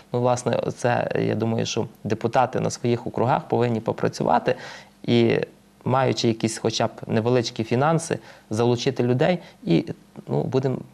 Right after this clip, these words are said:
працювати, можливо, такими, е, методами, як народна толока. І думаю, що це дасть результат, а не тільки дасть результат,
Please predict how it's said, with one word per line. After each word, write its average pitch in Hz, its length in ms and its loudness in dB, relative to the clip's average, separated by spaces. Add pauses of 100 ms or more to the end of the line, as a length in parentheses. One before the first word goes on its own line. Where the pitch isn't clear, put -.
(100)
працювати, 120 640 0
можливо, 113 380 0
такими, 113 640 0
е, 110 340 0
методами, 110 540 0
як 113 300 -4
народна 113 420 0
толока. 110 480 0 (100)
І 107 120 -2
думаю, 127 200 0
що 120 140 -2
це 127 120 -2
дасть 123 380 -2
результат, 127 600 0
а 131 40 0
не 135 100 0
тільки 160 220 0
дасть 135 240 -2
результат, 131 440 -2